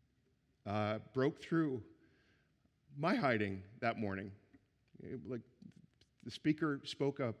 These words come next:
a prophetic word, a word from God for me. And, uh, I found myself at the front, um, responding. You know, just standing there, praying.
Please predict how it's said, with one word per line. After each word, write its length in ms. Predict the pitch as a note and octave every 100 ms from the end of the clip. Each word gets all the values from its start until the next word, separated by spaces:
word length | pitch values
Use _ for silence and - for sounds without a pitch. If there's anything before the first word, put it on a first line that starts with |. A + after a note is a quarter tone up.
| -
a 240 | G2+ G2 - _
prophetic 440 | - - D3 D3 -
word, 220 | C#3+ B2+
a 40 | G#2+
word 320 | G#2+ C#3+ D#3+
from 180 | E3 E3
God 300 | C#3 C3+ B2+
for 120 | C#3
me. 260 | B2+ G#2 A2+ - _ _ _ _ _ _ _ _
And, 420 | - A2+ A2+ A#2+
uh, 240 | A#2 A2+ - -
I 100 | B2
found 280 | C3+ E3 D#3+
myself 420 | C#3 B2 C#3+ A#2
at 100 | B2+
the 80 | B2
front, 500 | - C#3 A#2+ - - _ _ _ _ _ _ _ _ _ _
um, 380 | A#2+ A2 A2+ G#2 F#2+ - _ _ _ _
responding. 640 | B2 A2+ - C3 D3 C#3 C3 - _ _ _ _ _ _
You 60 | A2
know, 80 |
just 180 | G2+ C3
standing 320 | - D3 D#3
there, 280 | C#3 D3+ D#3+ - - _ _ _ _ _ _ - - _ -
praying. 340 | D#3 E3 F3+